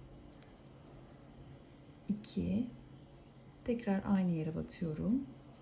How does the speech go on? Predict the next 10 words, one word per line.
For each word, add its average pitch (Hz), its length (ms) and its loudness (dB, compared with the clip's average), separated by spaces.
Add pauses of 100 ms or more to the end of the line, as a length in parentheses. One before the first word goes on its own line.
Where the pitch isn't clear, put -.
(800)
Üç 233 140 8
sık - 320 -8
iğne. - 240 -4 (640)
Hemen 294 340 8
yanındakine 220 1000 8 (380)
şuraya - 560 -4 (720)
tek 254 340 2
batıyorum. 175 720 2 (1800)
Yanındakine 240 880 8
yine 220 500 10